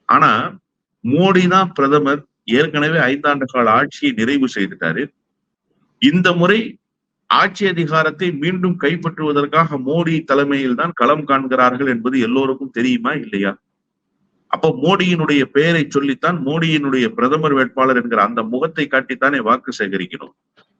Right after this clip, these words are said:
நோட்டீஸ்ல மோடியினுடைய படமோ, பாஜக தலைவர்களுடைய படமோ இடம்பெறவே இல்லை. அதுல இன்னும் குறிப்பா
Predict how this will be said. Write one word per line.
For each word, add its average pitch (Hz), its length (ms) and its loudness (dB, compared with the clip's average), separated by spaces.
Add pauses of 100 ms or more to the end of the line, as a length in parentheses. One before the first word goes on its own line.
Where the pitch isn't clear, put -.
(200)
நோட்டீஸ்ல 160 640 0 (100)
மோடியினுடைய 131 760 0
படமோ, 92 460 -2 (560)
பாஜக 147 480 2
தலைவர்களுடைய 104 640 -2
படமோ 104 420 -4
இடம்பெறவே 110 600 0
இல்லை. 87 220 -6 (680)
அதுல 90 280 4
இன்னும் 160 360 4
குறிப்பா 131 400 0